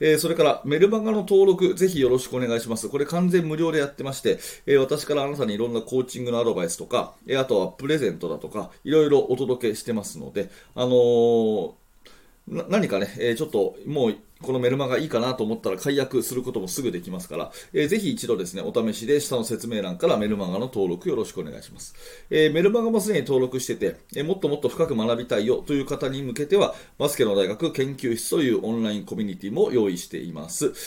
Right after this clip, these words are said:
えー、Facebookでの参加、えー、それからYouTubeメンバーシップでの参加、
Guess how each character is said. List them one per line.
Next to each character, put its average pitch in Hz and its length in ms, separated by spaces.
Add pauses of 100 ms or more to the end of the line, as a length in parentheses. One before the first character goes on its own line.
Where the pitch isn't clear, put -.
(160)
え 160 100
ー、 147 60
Facebook 196 500
で 170 80
の 147 100
参 98 240
加、 - 200 (160)
え 123 80
ー、 - 20
そ 127 80
れ 131 80
か 131 60
ら 113 80
YouTube 147 500
メ 110 140
ン 160 100
バ 160 120
ー - 20
シ - 140
ッ - 80
プ - 80
で 160 80
の 120 80
参 90 200
加、 - 180